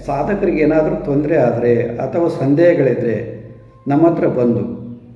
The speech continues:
ಸಾಧಕರು, ಮುಂದುವರೆದ ಸಾಧಕರು ನಮ್ಮ ಹತ್ರ ಬಂದು ಒಂದು ದಿವಸ ಇದ್ದು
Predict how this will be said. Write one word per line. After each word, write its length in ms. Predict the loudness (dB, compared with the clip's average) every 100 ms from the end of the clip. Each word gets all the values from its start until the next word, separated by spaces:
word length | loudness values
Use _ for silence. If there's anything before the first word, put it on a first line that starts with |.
| -20 -20 -4
ಸಾಧಕರು, 600 | 2 2 0 -4 -6 -2
ಮುಂದುವರೆದ 440 | 2 4 4 4 2
ಸಾಧಕರು 540 | 2 0 -2 -6 -6
ನಮ್ಮ 180 | -4 -4
ಹತ್ರ 180 | -2 -6
ಬಂದು 460 | -2 -4 -4 -10 -16 -14 -6
ಒಂದು 180 | -2 0
ದಿವಸ 180 | 0
ಇದ್ದು 540 | -2 -2 -4 -6 -8